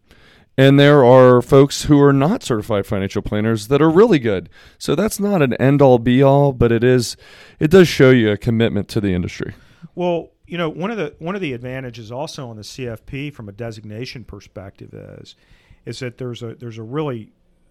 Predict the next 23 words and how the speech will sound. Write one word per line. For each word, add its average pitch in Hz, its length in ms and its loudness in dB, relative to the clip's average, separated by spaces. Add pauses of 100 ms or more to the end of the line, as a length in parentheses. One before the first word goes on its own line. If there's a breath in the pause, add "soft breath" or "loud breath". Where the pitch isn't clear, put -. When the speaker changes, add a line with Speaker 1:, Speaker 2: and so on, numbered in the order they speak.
(480)
Speaker 2:
significant, 127 960 -14
uh, 110 220 -20
emphasis 143 560 -12
on 107 720 -18
transparency. 120 1040 -16
Speaker 1:
Yeah. 107 240 -10 (400 soft breath)
Speaker 2:
And, 131 320 -10
and, 127 280 -14
and 127 200 -20
articulating 127 1000 -14
in 117 120 -16
the 110 160 -18
arrangement. 110 800 -16 (120)
And, 123 120 -18
and, 147 180 -18
and 156 220 -16
you 220 100 -12
should 190 220 -16
ask 175 420 -14
this. 110 220 -16
When 131 100 -12
you're 196 200 -8
out 180 360 -8